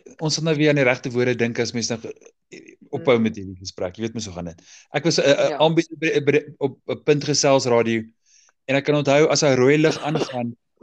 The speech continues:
Speaker 1: moet jy klaar weet
Speaker 2: Ja.
Speaker 1: wat jy wil sê, want jy kan nie die goed uitdink nie. Die, die, die, dis nie dat jy op jou senuwees is nie, dis net jy, ehm, jy is so op die spot, soos nou,
Speaker 2: Mm.
Speaker 1: dat kan nie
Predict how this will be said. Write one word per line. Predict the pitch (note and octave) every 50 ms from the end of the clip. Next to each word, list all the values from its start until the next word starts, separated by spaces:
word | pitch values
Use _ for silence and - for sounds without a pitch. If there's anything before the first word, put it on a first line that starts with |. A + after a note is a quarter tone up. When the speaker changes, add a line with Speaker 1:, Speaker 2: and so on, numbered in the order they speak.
| _ _ _ _
Speaker 1:
moet | C3 C#3+ C#3
jy | D#3 D3+ D3 -
klaar | - F#3 G3+ G#3 F#3
weet | C#3 F#3 F3+ E3 C#3+
Speaker 2:
Ja. | C3+ B2+
Speaker 1:
wat | - -
jy | B2+
wil | A#2+ B2 A#2
sê, | - - D#3 C#3 A#2+ A2 G#2+
want | A2+ A#2+ A#2
jy | C3 B2+
kan | - - D#3+ E3+
nie | G3 A3 A3 A3 - _ _ _ _ _
die | C3
goed | - D#3+ D3 D#3+ C3+
uitdink | C#3 C#3 C3+ C#3 C#3 C3 - -
nie. | A2 G#2 F#2
Die, | G2+ A2+ A#2 - -
die, | A2 A#2+ A#2 A#2 A#2 -
die, | A#2 A2+ A2 A2 - _ _ _
dis | - D3
nie | G3+ C4
dat | C#4 C#4 C#4
jy | A3 G3
op | F#3+
jou | - D#3+
senuwees | - - E3 D#3+ D#3+ D3+ D3 C#3 -
is | C#3+ B2 -
nie, | C3+ B2+
dis | C3 -
net | E3 E3+ E3 E3 - _ _ _ _ _ _ _ _ _ _ _
jy, | C3+ C3+ C3+ C3+ C3+ C3+ C#3 - - _ -
ehm, | A#2+ B2 A#2+ A#2+ A#2+ A2+ - _ _ _ _ _ _ _ _ _ _ _ _ _
jy | C#3 C#3+ D3
is | C#3+
so | - G#3
op | F3+ -
die | E3+
spot, | - - - D3+ C3 A#2 A2 - - - _ _
soos | - - C3 -
nou, | B2+ B2 A2 F#2+ F#2+ A2+ - _ _ F#3+
Speaker 2:
Mm. | F#3+ F#3 F3 D#3+ D3
Speaker 1:
dat | C3 A#2+ A2 - _ _ _ _ _
kan | D3 D3 D3+
nie | E3 F3 F3 - -